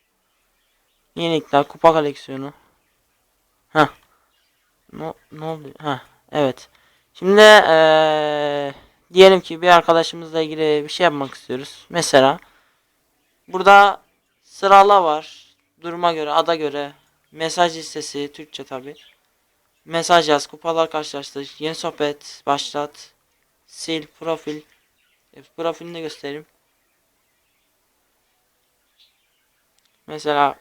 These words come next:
şurada seviyesi gözüküyor. Ee, bildiğimiz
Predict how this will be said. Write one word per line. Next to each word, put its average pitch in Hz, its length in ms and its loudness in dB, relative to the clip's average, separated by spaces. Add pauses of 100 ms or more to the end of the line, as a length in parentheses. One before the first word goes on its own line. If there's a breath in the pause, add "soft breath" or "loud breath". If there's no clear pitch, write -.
(480)
şurada 170 560 2 (180)
seviyesi 175 680 -8
gözüküyor. 143 600 -18 (1000)
Ee, 143 400 -10
bildiğimiz 170 720 -8